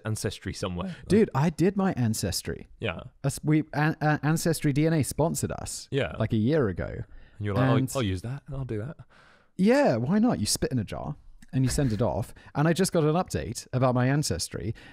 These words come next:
Speaker 2: And it's like, it's exactly what I would expect. I'm, like, half British and half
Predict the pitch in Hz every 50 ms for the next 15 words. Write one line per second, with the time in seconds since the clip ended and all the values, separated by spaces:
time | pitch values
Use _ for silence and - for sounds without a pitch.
0 | - - 117 127 127 117 - 117 101 - - 127 110 - - - - 92 104 104
1 | 95 92 107 104 95 90 90 87 87 90 92 - - 120 98 92 - - - 95
2 | 85 82 82 - - - - _ _ _ - - - - - - 95 - - -
3 | - _ - 104 - - 101 98 92 - - - - - - _ _ _ - -
4 | 101 95 90 - 101 98 95 95 92 - - - -